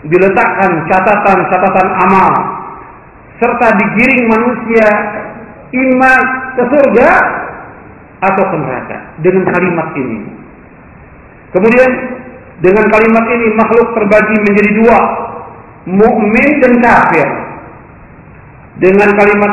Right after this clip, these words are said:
ini orang itu dikatakan orang baik atau orang jahat. Kalimat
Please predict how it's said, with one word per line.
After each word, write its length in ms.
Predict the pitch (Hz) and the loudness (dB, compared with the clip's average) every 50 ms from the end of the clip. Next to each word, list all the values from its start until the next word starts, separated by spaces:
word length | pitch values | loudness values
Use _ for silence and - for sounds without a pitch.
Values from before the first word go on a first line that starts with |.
| 208 208 | 2 2
ini 220 | 202 202 196 190 190 - - - - - - - - - - - - - - - - - - - - - - - - - | 2 2 2 0 0 -2 -4 -6 -10 -14 -14 -16 -18 -18 -20 -20 -20 -20 -20 -20 -20 -20 -20 -20 -20 -20 -20 -10 -2 2
orang 320 | 180 190 202 202 196 202 220 214 | 2 4 4 4 2 2 0 0
itu 160 | 208 208 226 214 196 | 0 2 2 2 2
dikatakan 480 | 196 214 196 - 226 208 - - 208 - - 208 190 | 2 0 0 0 2 0 0 0 0 0 0 2 2
orang 180 | 196 202 196 190 185 180 | 2 4 2 2 2 2
baik 260 | 180 185 214 226 233 226 - - - - - 175 165 | 4 4 4 4 2 0 -2 -6 -8 -8 -8 -8 -6
atau 120 | - 185 175 | -4 -2 -2
orang 240 | - 175 165 160 151 147 139 143 | 0 0 0 0 0 -2 -4 -4
jahat. 240 | 156 135 - 104 98 - - - - - - - - - - - - - - - - - - - - - - - - - - - | -4 -6 -6 -8 -10 -12 -16 -20 -20 -20 -20 -20 -20 -20 -20 -20 -20 -20 -20 -20 -20 -20 -20 -20 -20 -20 -20 -20 -20 -20 -20 -6
Kalimat 380 | - 170 175 185 190 196 202 | -2 0 2 2 4 2 2